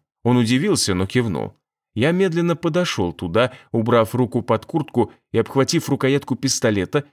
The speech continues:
и встал у двери. «Ладно», очень громко сказал старший опер и протопал мимо туалета, чтобы под его ногами скрипело. «Мы пошли. Барсетки нет. В машине, наверное, осталось».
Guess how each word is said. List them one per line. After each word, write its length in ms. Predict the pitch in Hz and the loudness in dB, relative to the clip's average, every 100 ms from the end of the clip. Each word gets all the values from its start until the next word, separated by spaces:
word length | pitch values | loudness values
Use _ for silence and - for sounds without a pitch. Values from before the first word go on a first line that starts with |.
| _ | _
и 100 | 113 | -2
встал 340 | 101 - 101 98 | -2 0 0 0
у 40 | |
двери. 400 | 98 98 69 - _ _ _ _ _ _ _ | 0 -2 -2 -10 _ _ _ _ _ _ _
«Ладно», 920 | 107 - 90 185 147 107 92 87 76 - _ - | -6 -2 2 2 2 2 0 -2 -4 -8 _ -2
очень 340 | 123 127 117 | 0 2 2
громко 400 | 117 123 104 110 | 4 2 2 0
сказал 440 | - 117 98 107 90 | 0 0 2 2 2
старший 480 | - 104 - 95 | 0 0 0 -4
опер 380 | 82 156 131 123 - _ | -4 -2 0 -2 -4 _
и 80 | 147 | -4
протопал 560 | 156 180 175 180 165 147 | 0 0 2 0 2 2
мимо 260 | 156 156 | 4 2
туалета, 540 | 151 165 170 131 92 95 | 2 2 4 2 2 -2
чтобы 340 | - 110 107 | -2 0 0
под 180 | 110 107 | 0 0
его 220 | 113 110 | 2 2
ногами 380 | 104 107 110 101 | 2 2 2 2
скрипело. 600 | 95 120 110 80 58 - _ _ _ _ | 0 -2 -2 -2 -4 -6 _ _ _ _
«Мы 160 | 123 165 | 0 2
пошли. 640 | 147 131 - 98 71 - _ - | 4 2 2 -2 -2 -4 _ -4
Барсетки 560 | 120 151 190 233 - 120 | 0 2 2 0 0 0
нет. 420 | 80 62 - - | 0 -4 -8 -8
В 40 | 123 | -2
машине, 400 | 220 - 269 160 | 0 2 2 4
наверное, 500 | 107 101 92 92 90 | 4 4 2 2 0
осталось». 500 | - 73 64 - | 0 -2 -2 -6